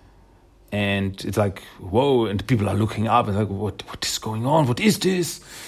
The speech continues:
Uh, and then suddenly, like, shadows come out of this ball of this mystical ball, of this magical ball, whatever. And the, the, like, shadow hands come out of it and they grab all the citizens of the city.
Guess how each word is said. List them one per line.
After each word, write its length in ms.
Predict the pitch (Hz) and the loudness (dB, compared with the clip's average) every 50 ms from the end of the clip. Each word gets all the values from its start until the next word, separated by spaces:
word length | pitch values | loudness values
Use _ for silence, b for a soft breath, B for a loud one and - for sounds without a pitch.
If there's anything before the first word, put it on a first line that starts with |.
| B B B B B | B B B B B
Uh, 840 | - 131 131 131 135 131 123 127 120 117 117 123 123 120 107 95 92 B B B _ _ _ _ _ - | -4 -2 0 2 2 2 2 0 0 2 2 2 2 2 2 0 -4 B B B _ _ _ _ _ -4
and 140 | - 110 101 | -4 -2 4
then 160 | 113 135 123 | 4 4 4
suddenly, 640 | 113 - - 139 135 139 120 113 104 98 92 87 - - - _ _ _ - - | 4 2 2 0 0 0 0 0 0 0 -2 -2 -6 -12 -20 _ _ _ -8 -8
like, 180 | 113 - - - _ _ _ _ _ _ _ _ | -8 -8 -8 -16 _ _ _ _ _ _ _ _
shadows 580 | - - - 147 170 170 170 165 117 98 - - | -8 -2 2 4 4 6 6 6 4 4 0 -2
come 360 | - - - - 117 110 107 110 | -4 -6 -4 -2 -2 -2 -4 -2
out 300 | 113 113 117 110 - - - | -2 0 0 0 -2 -4 -4
of 260 | 120 107 - - - | -4 -4 -4 -4 -8
this 220 | - 104 92 - - | -6 -6 -6 -6 -8
ball 560 | - - 117 110 107 110 117 139 135 127 - - _ b b b b b b b | -2 0 2 4 4 4 4 4 2 -4 -8 -12 _ b b b b b b b
of 140 | - - - | -16 -10 -4
this 160 | - 104 - | -4 -4 2
mystical 440 | 135 151 151 151 - 117 - - 113 | 4 2 2 4 0 -2 -2 -2 -2
ball, 280 | 110 123 131 127 131 135 | 0 2 2 4 4 2
of 100 | - - | 0 -2
this 160 | 107 98 - | -8 -6 -6
magical 320 | 117 110 - 113 - 113 | -4 -4 -4 -4 -4 -6
ball, 280 | - - 143 135 131 120 | -2 -2 0 2 2 2
whatever. 540 | 110 135 135 - - 220 156 170 156 147 B B B B B B B B B B B | 0 -2 -2 0 -2 0 0 0 -2 -2 B B B B B B B B B B B
And 280 | - 123 123 120 110 - | -2 -2 -2 -2 -2 -4
the, 120 | - 117 - - - - | -8 -10 -10 -10 -14 -10
the, 320 | 123 120 113 110 113 117 113 - | -10 -10 -8 -8 -10 -10 -8 -2
like, 280 | - 113 113 - - - | -2 -2 -2 -2 -8 -10
shadow 360 | - - - 143 143 143 127 | -6 -2 0 2 2 2 2
hands 540 | 104 - - 127 135 147 147 135 127 - - | 0 -2 0 2 4 6 6 4 4 0 -4
come 200 | - - 117 117 | -4 -2 0 2
out 200 | 95 98 110 110 | 2 4 4 2
of 120 | 101 - | 2 0
it 140 | 104 92 - | -2 -4 -4
and 160 | - 110 101 | -4 -6 -2
they 100 | - 110 | -2 -2
grab 340 | 104 - 113 123 139 - - - | -2 0 4 4 4 4 4 0
all 200 | 120 135 165 151 | 2 4 6 6
the 80 | 135 | 4
citizens 440 | 110 - 135 131 - 127 113 107 110 | 4 2 0 0 2 0 -2 -2 -2
of 160 | 101 101 - | -4 -6 -4
the 80 | - 107 | -6 -6
city. 380 | - - 104 95 - 85 80 | -4 -4 -4 -6 -6 -10 -14